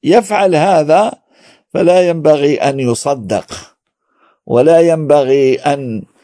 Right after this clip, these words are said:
يرتمى في أحضانه كما قال، آه، السائل في، آه، سؤاله، والعلم عند الله تبارك وتعالى.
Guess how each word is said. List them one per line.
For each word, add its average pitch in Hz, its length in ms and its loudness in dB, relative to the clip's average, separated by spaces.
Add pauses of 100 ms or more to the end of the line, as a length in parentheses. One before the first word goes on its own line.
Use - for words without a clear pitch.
(300)
يرتمى 156 800 0
في 131 300 -2
أحضانه 123 1000 -2 (560)
كما 143 360 0
قال، 131 400 0 (720)
آه، 117 520 4
السائل 117 600 -2
في، 147 460 -2 (380)
آه، 127 220 2
سؤاله، 135 1040 0 (300)
والعلم 127 960 0
عند 117 320 -4
الله 113 400 -2
تبارك 110 540 -2
وتعالى. 90 560 -8